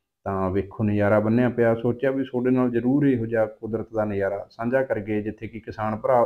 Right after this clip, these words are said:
ਇਹੋ ਜਿਹੇ ਨਜ਼ਾਰੇ ਵੀ ਜ਼ਿੰਦਗੀ ਦੇ ਲਈ ਜਾਂਦੇ ਆ। ਦੋ ਦੋ ਫਸਲਾਂ ਲਾ ਲਓ, ਤਿੰਨ ਫਸਲਾਂ ਲਾ ਲਓ। ਮਟਰਾਂ ਦੀ ਜ਼ਮੀਨ ਦੇ ਵਿੱਚ ਇਹ ਹੁਣ ਫਸਲ ਲੱਗੀ ਹੋਈ ਤੇ ਕਣਕ ਕੱਢ ਕੇ ਦਿਖਾਉਂਦਾ ਵੀ ਇਹੋ ਜਿਹੀ ਕਣਕ ਪਕਾ ਆ, ਸਾਡੇ ਦਾਣੇ ਆ।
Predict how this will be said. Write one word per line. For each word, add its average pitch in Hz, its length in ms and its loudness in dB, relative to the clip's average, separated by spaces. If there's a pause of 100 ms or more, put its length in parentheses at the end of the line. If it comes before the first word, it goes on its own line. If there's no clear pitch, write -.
ਇਹੋ 123 260 0
ਜਿਹੇ 127 320 4 (380)
ਨਜ਼ਾਰੇ 117 400 6
ਵੀ 127 120 6
ਜ਼ਿੰਦਗੀ 110 380 2
ਦੇ 113 80 2
ਲਈ 104 220 0
ਜਾਂਦੇ 107 360 -2
ਆ। 110 40 -2
ਦੋ 107 440 -6
ਦੋ 107 220 -6
ਫਸਲਾਂ 107 300 -4
ਲਾ 104 180 2
ਲਓ, 107 220 -2 (460)
ਤਿੰਨ 117 180 4
ਫਸਲਾਂ 110 420 -2
ਲਾ 107 140 4
ਲਓ। 110 200 2
ਮਟਰਾਂ 120 400 4
ਦੀ 117 100 2
ਜ਼ਮੀਨ 107 340 -4
ਦੇ 101 80 -6
ਵਿੱਚ 101 220 -14
ਇਹ 101 160 -10
ਹੁਣ 101 160 -12 (100)
ਫਸਲ 98 220 -12
ਲੱਗੀ 101 220 -4
ਹੋਈ 127 80 0
ਤੇ 127 100 -8
ਕਣਕ 110 360 -6
ਕੱਢ 123 180 -2
ਕੇ 120 140 -8
ਦਿਖਾਉਂਦਾ 110 400 -6
ਵੀ 107 220 -2
ਇਹੋ 107 240 -6
ਜਿਹੀ 104 140 -8
ਕਣਕ 98 400 -12 (200)
ਪਕਾ 104 220 -2 (160)
ਆ, 98 120 2
ਸਾਡੇ 98 340 -4
ਦਾਣੇ 95 400 -6
ਆ। 104 100 -4